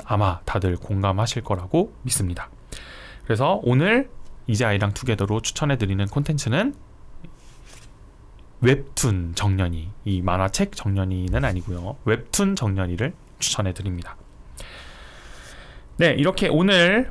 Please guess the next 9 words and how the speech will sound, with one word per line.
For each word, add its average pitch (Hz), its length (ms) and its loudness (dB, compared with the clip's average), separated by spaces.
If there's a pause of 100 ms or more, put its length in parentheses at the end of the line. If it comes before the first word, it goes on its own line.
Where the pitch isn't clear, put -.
만화 160 380 6
정년이에 143 880 2
관해서 113 360 -2
소개를 156 400 2
해드렸고요. 113 880 2 (640)
어, 107 400 -2
방학맞이 208 720 4
교양 160 420 2
만화, 175 800 4